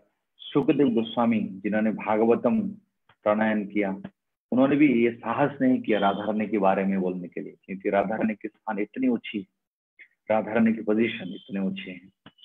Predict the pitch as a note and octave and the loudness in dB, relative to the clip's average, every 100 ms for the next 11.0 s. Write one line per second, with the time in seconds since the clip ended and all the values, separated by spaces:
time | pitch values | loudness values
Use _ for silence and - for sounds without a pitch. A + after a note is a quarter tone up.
0 | - - _ _ _ - A#2 A#2 A2+ A#2 | -20 -20 _ _ _ 2 4 6 6 2
1 | - - - _ _ - B2 - D3 D3 | -2 -12 -18 _ _ -8 -8 -2 4 6
2 | D3 C3+ A2+ F#2 B2 B2 C3 C3+ B2 A2+ | 6 4 2 2 4 4 6 4 4 4
3 | A#2+ A#2 A2+ - A2+ G2 - _ _ - | 4 4 0 -2 -2 -2 -8 _ _ 0
4 | A2 A2 A2+ A2+ G2+ - G2 G#2+ A2+ C3+ | 2 4 4 2 0 -2 -2 0 4 4
5 | D3 C3 G#2+ A2+ G#2 G#2+ A#2 C3 B2+ A2 | 6 4 4 4 4 2 2 2 2 0
6 | G#2 G#2 G2 G2+ G2+ F#2+ F#2+ F#2 G2 G2+ | -2 -2 -4 -4 -4 -6 -8 -10 -8 -6
7 | G2 - _ G#2+ G2+ G#2 G2+ A#2+ - - | -8 -12 _ -6 -4 -2 0 0 0 -4
8 | G2 E2+ - _ _ _ _ _ _ _ | -6 -12 -18 _ _ _ _ _ _ _
9 | _ F#2 A2 B2 D3 D3+ D3 C3+ - C3+ | _ -6 0 2 4 2 0 -2 -2 -2
10 | C#3 A#2+ A#2+ A#2+ A#2+ A#2+ A2+ G#2+ G#2+ | 0 2 4 4 2 0 0 -2 0